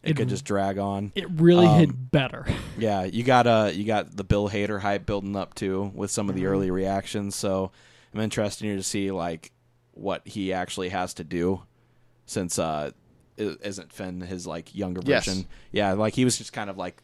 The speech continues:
Speaker 1: the jokester in the first one. So,
Speaker 3: Mm-hmm.
Speaker 1: like, I'm interested to see, like, what he does in this one as a character to,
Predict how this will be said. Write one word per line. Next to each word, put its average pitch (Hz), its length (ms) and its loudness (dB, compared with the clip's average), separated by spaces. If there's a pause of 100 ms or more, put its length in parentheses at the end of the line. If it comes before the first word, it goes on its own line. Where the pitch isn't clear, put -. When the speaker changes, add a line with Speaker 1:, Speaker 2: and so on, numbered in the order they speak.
(160)
Speaker 1:
the 104 100 -6
jokester 98 460 -2
in 87 80 -2
the 87 140 -4
first 82 300 -4
one. 76 180 -6
So, - 100 -2
Speaker 3:
Mm-hmm. 90 80 2
Speaker 1:
like, 85 220 -4
I'm 90 140 -4
interested 98 460 -2
to 90 80 -8
see, 95 220 0
like, 85 260 -4
what 98 200 2
he 95 80 -4
does 92 220 -2
in 92 100 -6
this 95 200 -4
one 78 300 -6 (320)
as 92 160 -4
a 85 60 -6
character 87 580 -4
to, 80 480 -6